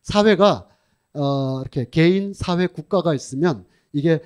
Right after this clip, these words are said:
개인이 확장된 게 사회고 사회가 확장된 게 국가다. 이렇게 보시는 게 아니에요. 이거는,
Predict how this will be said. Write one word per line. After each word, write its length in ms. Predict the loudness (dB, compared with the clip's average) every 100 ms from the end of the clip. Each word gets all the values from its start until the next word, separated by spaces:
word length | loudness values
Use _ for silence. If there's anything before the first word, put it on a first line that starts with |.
| _
개인이 360 | 0 2 2 0
확장된 580 | -4 -4 -4 -2 -2 -2
게 100 | -4
사회고 440 | -6 -4 -4 -6
사회가 380 | -10 -6 -4 -4
확장된 420 | -4 -6 -6 -6
게 80 | -8
국가다. 420 | -14 -10 -8 -6
이렇게 260 | -2 -2 -2
보시는 320 | -4 -4 -2
게 60 | -2
아니에요. 400 | 2 2 4 2
이거는, 440 | 2 2 4 2